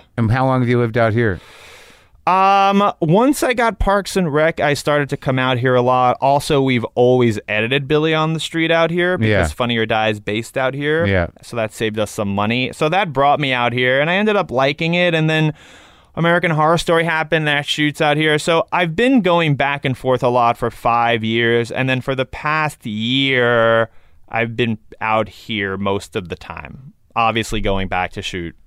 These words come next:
Speaker 2: occasional Billy on the Street
Speaker 1: Yeah.
Speaker 2: shows. And also I'm on Friends from College on Netflix. That shoots in New York too.
Speaker 1: Is that still going?
Speaker 2: Yeah, we just shot the second season. I'm just recurring on that.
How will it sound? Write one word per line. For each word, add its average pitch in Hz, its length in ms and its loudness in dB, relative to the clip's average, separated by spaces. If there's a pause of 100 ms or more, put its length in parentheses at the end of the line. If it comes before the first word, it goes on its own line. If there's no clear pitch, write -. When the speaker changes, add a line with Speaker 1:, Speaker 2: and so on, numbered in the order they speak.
(100)
Speaker 2:
occasional 87 460 -12
Billy 78 280 -10
on 78 120 -12
the 78 60 -14
Street - 460 -16 (140)
Speaker 1:
Yeah. 101 320 2
Speaker 2:
shows. - 260 -20
And 123 180 -2
also 123 280 0
I'm 107 160 0
on 92 120 -4
Friends 87 240 -8
from 87 120 -14
College 80 420 -10
on 82 160 -8
Netflix. 85 600 -10 (500)
That 92 320 -8
shoots 87 280 -8
in 82 120 -6
New 85 80 -6
York 80 320 -8
too. 117 760 0 (420)
Speaker 1:
Is 104 100 -2
that 113 140 -2
still 120 200 -2
going? 117 380 -2 (300)
Speaker 2:
Yeah, 101 360 -4
we 92 160 -4
just 95 180 -6
shot 85 280 -6
the 82 80 -14
second 85 420 -10
season. 85 300 -10
I'm 131 160 0
just 120 160 -4
recurring - 500 -12
on 80 140 -12
that. - 160 -18